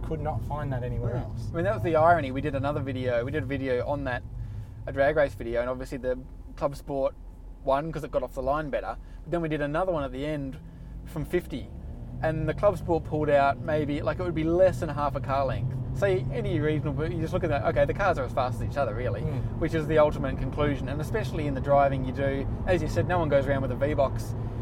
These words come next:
Speaker 2: Whenever they accelerate their car, it's usually, you know, overtaking or pulling out, pulling out on a side road or something. So that's really the acceleration that matters. So I guess from my point of view, um, you know,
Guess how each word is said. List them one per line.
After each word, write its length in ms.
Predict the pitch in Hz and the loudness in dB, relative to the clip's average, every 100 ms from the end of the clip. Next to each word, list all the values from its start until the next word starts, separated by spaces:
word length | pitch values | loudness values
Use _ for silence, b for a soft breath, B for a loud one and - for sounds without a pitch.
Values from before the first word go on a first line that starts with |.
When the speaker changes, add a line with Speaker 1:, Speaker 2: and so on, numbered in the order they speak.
| B B | B B
Speaker 2:
Whenever 260 | 165 175 160 | 2 2 6
they 220 | 143 135 - - - - - - | 6 4 -2 -4 -4 -4 -4 -4
accelerate 480 | - - 156 151 143 | -2 2 6 6 6
their 160 | 156 156 | 2 0
car, 480 | - 151 120 104 117 - B B | 2 4 2 0 -2 0 B B
it's 160 | 170 - | -2 -4
usually, 400 | 196 185 160 135 | 0 0 0 0
you 80 | 135 | 0
know, 100 | 127 127 | 0 2
overtaking 560 | 139 127 147 151 156 | 2 4 2 2 0
or 80 | 139 | -2
pulling 320 | - 147 139 | 0 0 2
out, 220 | 147 151 156 - | 4 4 2 0
pulling 280 | 165 143 | 2 4
out 200 | 147 151 - | 4 2 0
on 100 | 139 | -2
a 60 | |
side 260 | - 160 160 | 0 4 6
road 160 | 160 156 | 6 6
or 80 | |
something. 320 | 156 - 175 165 | 4 4 2 2
So 140 | 185 | 2
that's 200 | 220 - | 0 0
really 220 | 165 143 | 0 0
the 140 | 131 131 | 0 0
acceleration 520 | - 147 135 131 135 | 2 4 4 2 -2
that 80 | 143 | -2
matters. 340 | 147 143 127 | -2 0 -2
So 240 | - 143 135 B B - | 4 4 4 B B 0
I 40 | |
guess 220 | 170 170 | 2 2
from 140 | 190 175 | 0 2
my 160 | 180 | 4
point 240 | 196 180 151 | 4 4 2
of 60 | |
view, 280 | 139 143 139 B B B B B B B - - - | 0 0 0 B B B B B B B -4 -4 0
um, 560 | 143 139 139 143 143 - | 4 4 4 2 0 -2
you 80 | 190 | 2
know, 280 | 143 - | 4 4